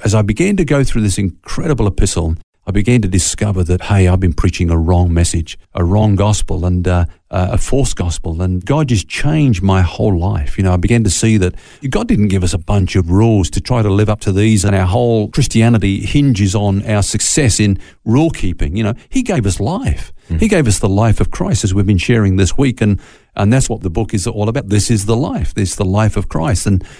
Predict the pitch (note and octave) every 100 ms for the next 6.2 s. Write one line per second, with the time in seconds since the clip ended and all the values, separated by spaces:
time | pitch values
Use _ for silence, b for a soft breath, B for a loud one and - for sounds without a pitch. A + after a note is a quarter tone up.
0 | B - G#2 A2+ G#2+ G#2 A2+ A#2+ C3 B2+
1 | A2 G2+ G#2+ G#2 F2+ - G#2+ - G2 G2
2 | G2 F#2+ F#2 B B B - G#2 C#3 E3
3 | B2+ D3 G3+ G3 B2+ F#2+ C#3 - A2+ A#2
4 | G2+ G2+ G2+ - G#2 B2+ B2 G2 F#2 G#2+
5 | G#2 G2+ F#2+ G2 B2 B2+ - F#2+ F2+ F2+
6 | C3